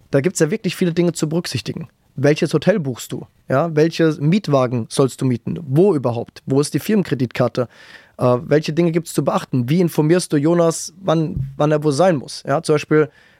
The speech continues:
äh, bei uns ist alles so gebaut, dass alle Informationen, die ich brauche,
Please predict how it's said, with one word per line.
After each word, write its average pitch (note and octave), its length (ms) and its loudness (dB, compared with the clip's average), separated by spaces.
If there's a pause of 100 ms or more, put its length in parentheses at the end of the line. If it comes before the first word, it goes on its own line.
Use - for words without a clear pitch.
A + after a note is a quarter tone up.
(100)
äh, C3 200 2 (100)
bei C3+ 80 0
uns D#3+ 220 0
ist D3+ 100 -8
alles D#3 220 0
so D3+ 100 0
gebaut, C#3+ 440 -2 (500)
dass C#3+ 260 0 (200)
alle G#3 200 2
Informationen, F#3 800 0 (800)
die D3 80 4
ich - 140 -4
brauche, E3+ 460 -2